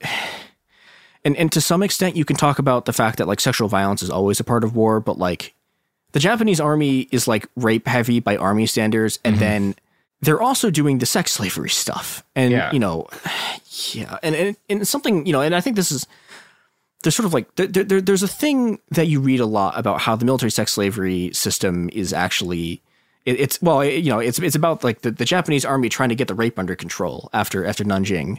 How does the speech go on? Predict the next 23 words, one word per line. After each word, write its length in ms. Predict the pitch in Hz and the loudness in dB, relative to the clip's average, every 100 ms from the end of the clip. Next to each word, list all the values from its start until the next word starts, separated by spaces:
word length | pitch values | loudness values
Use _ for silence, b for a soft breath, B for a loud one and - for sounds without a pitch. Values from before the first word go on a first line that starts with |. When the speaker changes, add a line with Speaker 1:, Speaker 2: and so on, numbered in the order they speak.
| - | -8
Speaker 1:
And, 180 | - 208 | 0 2
like, 340 | 226 214 - - B B B B | 2 0 -2 -4 B B B B
<sighs> 420 | B B _ _ | B B _ _
well, 120 | 208 | 2
it 40 | 220 | 2
doesn't 320 | 269 113 - 117 | 2 -2 -6 -2
work 320 | 113 98 - - | 2 2 0 -2
if 100 | 139 | 0
that's 140 | 104 | 0
his 60 | 95 | -2
intention. 340 | 87 82 92 | -2 -4 -2
And 80 | 156 | 0
the 60 | 180 | 2
second 220 | 294 359 | 2 2
thing 100 | 175 | 2
is, 120 | 175 | 2
you 60 | 214 | 0
know, 100 | - | 0
it, 140 | 214 - | -2 0
it's 160 | 269 | -2
kind 320 | - - 392 | -2 0 0
of 100 | 370 | 0
true. 380 | - - - - | 0 -2 -2 -6